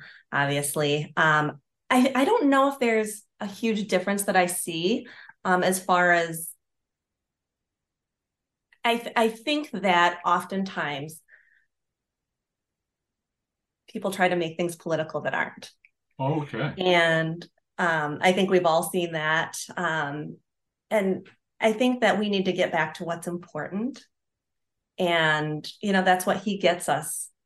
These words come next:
Speaker 1: is aiming to do, is to point people to Jesus and, um, you know, not take a stance on, on politics or,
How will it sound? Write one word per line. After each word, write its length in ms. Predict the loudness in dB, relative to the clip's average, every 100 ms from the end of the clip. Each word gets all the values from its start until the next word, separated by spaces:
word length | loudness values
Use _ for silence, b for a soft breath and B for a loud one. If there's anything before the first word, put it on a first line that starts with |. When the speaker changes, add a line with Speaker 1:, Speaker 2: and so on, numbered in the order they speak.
| _ _ -2
Speaker 1:
is 600 | 2 2 0 -4 -8 -12 _
aiming 280 | 2 2 0
to 120 | -2 -4
do, 380 | -4 -4 -6 -12 b b b _
is 300 | 0 0 -6
to 460 | -8 -6 -6 -8 -8
point 400 | 2 4 4 -2
people 320 | -6 -4 -4
to 120 | -4
Jesus 720 | -6 -6 -2 -2 -2 -6 -10 -16 B B B
and, 760 | 2 6 6 4 2 0 -2 -6 -8
um, 580 | -6 -6 -6 -8 -10 -14 -20 _ _ _ -8
you 160 | -2
know, 120 | 0
not 280 | 4 2 2
take 120 | -2
a 60 | -4
stance 320 | -4 -4 -4
on, 300 | -4 -2 -2
on 160 | -4 -4
politics 800 | -2 -2 -2 -4 -2 -2 -4 -8
or, 540 | -4 -2 0 0 -2